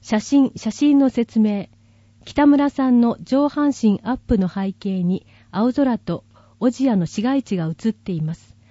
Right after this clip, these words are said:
青空の中に七つの円があり、それぞれの円の中に小千谷のおすすめスポットがあります。市民会館のステージ、山本山のひまわり、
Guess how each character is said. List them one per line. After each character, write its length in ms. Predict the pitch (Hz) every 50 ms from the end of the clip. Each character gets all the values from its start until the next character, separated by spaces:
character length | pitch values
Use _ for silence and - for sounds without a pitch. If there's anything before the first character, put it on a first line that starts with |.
| _ _ _ _ _
青 240 | - 214 226 277 294
空 260 | 285 294 285 269 262
の 100 | 226 214
中 280 | 208 196 196 - - 175
に 180 | 156 156 151 - _ _ _ _
七 240 | - 202 226 277 294
つ 140 | - - 226
の 140 | 196 185 175
円 260 | - 226 240 233 214
が 160 | 190 175 170
あ 60 | 160
り、 200 | 151 151 143 - _ _ _ 170
そ 180 | _ - 233
れ 140 | 240 277 294
ぞ 120 | - 277
れ 100 | 240 220
の 200 | 190 170 165 165 -
円 220 | 180 214 233 240
の 100 | 226 202
中 260 | 190 175 175 - 180
に 200 | 165 160 151 - _ _ _ _ _ _
小 140 | - 226 254
千 160 | - - 269
谷 140 | 247 208 175
の 120 | 175 160 -
お 120 | - 175
す 140 | 180 - 247
す 180 | - - - 254
め 100 | 269 262
ス 140 | - - -
ポ 140 | - 262
ッ 20 | 254
ト 200 | _ - - 165
が 200 | 156 208 - -
あ 80 | 196 170
り 120 | 151 160
ま 140 | 160 165 180
す。 200 | - - _ _ _ _ _ _ _
市 200 | - - 247 254
民 260 | 294 330 349 349 320
会 260 | - 311 302 294 269 -
館 200 | - 202 180 170
の 260 | 165 160 156 160 - -
ス 160 | - - _
テ 240 | - 277 254 220 190
ー 40 |
ジ、 280 | 147 - - 143 - _ _ _ _ _ _ _ _ _ -
山 260 | 185 208 247 277 285
本 240 | 285 294 285 - 269
山 300 | 269 254 240 233 233 226
の 220 | 220 214 208 - _ _ _
ひ 140 | - 220
ま 160 | 220 247 247 233
わ 140 | 202 170
り、 240 | 151 139 139 - _